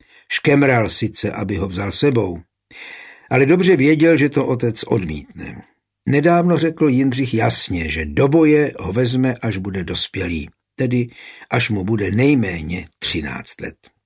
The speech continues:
Takže ještě rok si musí počkat. Jindřich se vyšvihl do sedla,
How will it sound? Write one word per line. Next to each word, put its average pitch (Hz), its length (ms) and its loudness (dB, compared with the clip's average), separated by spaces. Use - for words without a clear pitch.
Takže 151 260 2
ještě 123 460 -2
rok - 300 -4
si - 120 -6
musí 87 280 -8
počkat. - 400 -10
Jindřich 156 480 2
se 143 180 2
vyšvihl 113 440 0
do 117 120 -4
sedla, 131 520 0